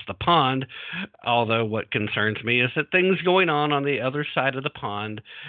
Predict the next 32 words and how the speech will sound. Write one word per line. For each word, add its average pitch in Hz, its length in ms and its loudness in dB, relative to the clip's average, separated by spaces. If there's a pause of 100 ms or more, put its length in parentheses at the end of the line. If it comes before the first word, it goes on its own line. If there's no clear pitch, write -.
(300)
do 190 320 -2
have 175 220 0
a 160 60 -4 (120)
tendency 127 480 -6
of 107 120 -6
making 87 320 -14
its 80 160 -18
way 71 200 -18
over - 160 -20
here, - 280 -20 (100)
so 95 220 -8 (420)
let's - 100 -14
be 131 120 2
on 107 120 0
the 87 80 -6
lookout. 76 380 -16 (1500)
There 302 140 4
is 320 80 4
something 196 240 2
a 175 60 2
little 160 180 -2
more 120 180 -8 (180)
serious 95 380 -10 (140)
today, 104 300 -8
and 139 80 -2
I 123 80 -2
definitely 127 480 -8
wanted 113 280 -10
to 110 60 -12
talk 117 240 -2
about 107 280 -6
this 170 180 0